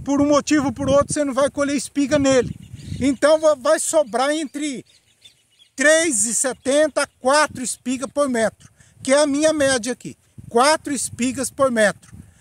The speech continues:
Então, por essa razão que eu planto de cinco a seis sementes por metro, a qual eu quero mostrar a, o resultado desse plantio de milho agora. Então, ó, como eu falei pra vocês, aqui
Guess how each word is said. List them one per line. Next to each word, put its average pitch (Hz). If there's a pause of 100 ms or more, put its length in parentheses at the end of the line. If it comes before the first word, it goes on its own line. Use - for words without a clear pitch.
(120)
Então, 277
por 277
essa 330
razão 262
que 262
eu 302
planto 226
de 165
cinco 311 (320)
a 233
seis 254
sementes 226
por 302
metro, 233 (300)
a 294
qual 269
eu 285
quero 269
mostrar 269 (560)
a, 208 (140)
o 220
resultado 247 (480)
desse 240
plantio 294
de 254
milho 233
agora. 151 (520)
Então, 180
ó, 151 (180)
como 185
eu 185
falei 170
pra 170
vocês, 196
aqui 226